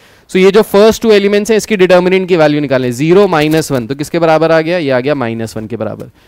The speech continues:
फिर नेक्स्ट करने के लिए इन दोनों को ले लिया। So one minus zero that is equals to one। फिर नेक्स्ट एलिमेंट को निकालने के लिए इसको ले लिया, ज़ीरो के बराबर आया। फिर नेक्स्ट एलिमेंट निकालने के लिए हमने क्या किया?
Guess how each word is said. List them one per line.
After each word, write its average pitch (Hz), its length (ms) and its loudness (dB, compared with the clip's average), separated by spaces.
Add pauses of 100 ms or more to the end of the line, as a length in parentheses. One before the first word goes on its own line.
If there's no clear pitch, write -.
(280)
फिर 180 80 0
नेक्स्ट 185 300 0
करने 214 220 2
के 208 80 -2
लिए 214 100 4
इन 208 100 0
दोनों 180 220 2
को 160 80 0
ले 143 160 0
लिया। 117 160 -4
So 110 100 -8
one 175 440 0 (140)
minus 139 500 -2
zero 175 300 0
that 117 220 -4
is 117 100 -6
equals 120 440 -8
to 131 100 -4
one। 190 200 -2 (420)
फिर 190 120 2
नेक्स्ट 196 260 0
एलिमेंट 208 300 0
को 202 80 0
निकालने 202 400 2
के 196 60 -6
लिए 202 100 0
इसको 190 220 -2
ले 185 160 2
लिया, 190 260 0
ज़ीरो 127 320 -4
के 127 120 -2
बराबर 110 360 -2
आया। 104 200 -8
फिर 165 140 -4
नेक्स्ट 185 260 0
एलिमेंट 208 280 0
निकालने 196 360 0
के 196 60 -4
लिए 202 100 0
हमने 190 240 -2
क्या 180 180 0
किया? 190 320 -2